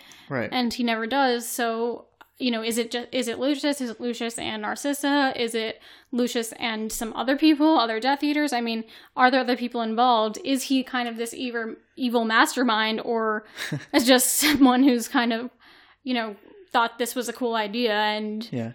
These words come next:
Speaker 2: is trying to do it.
Speaker 1: I think one of the interesting things about Lucius is he is very clearly very smart.
Speaker 2: Yes.
Speaker 1: He is good at planning. He is sort of a mastermind,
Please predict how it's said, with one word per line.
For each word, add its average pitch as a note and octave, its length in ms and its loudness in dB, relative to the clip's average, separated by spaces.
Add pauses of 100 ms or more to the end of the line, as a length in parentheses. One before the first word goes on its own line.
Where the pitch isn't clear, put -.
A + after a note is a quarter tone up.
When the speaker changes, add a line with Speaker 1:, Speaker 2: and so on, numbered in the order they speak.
(120)
Speaker 2:
is A#3+ 200 -8
trying A3 220 -2
to G#3+ 60 -6
do A3+ 140 -2
it. - 220 -6 (200)
Speaker 1:
I D3 60 -4
think A3 220 -2
one G3+ 100 2
of F3 60 -2
the D3 100 0
interesting C3+ 400 -4
things A#2+ 200 -2
about A#2+ 280 0
Lucius A#2 380 -4
is G#2+ 140 -4
he B2 120 -2
is B2 120 -2
very A2 260 -2
clearly G#2 340 -4
very G#2 220 -6
smart. - 420 -6 (160)
Speaker 2:
Yes. E4 420 -6 (140)
Speaker 1:
He A#2+ 240 0
is A#2+ 120 -2
good A#2+ 160 0
at G#2 120 -2
planning. G#2 460 -4
He A2+ 200 -4
is A#2 300 -2
sort A#2+ 200 0
of A2 60 -4
a G#2+ 60 -4
mastermind, G#2+ 800 -4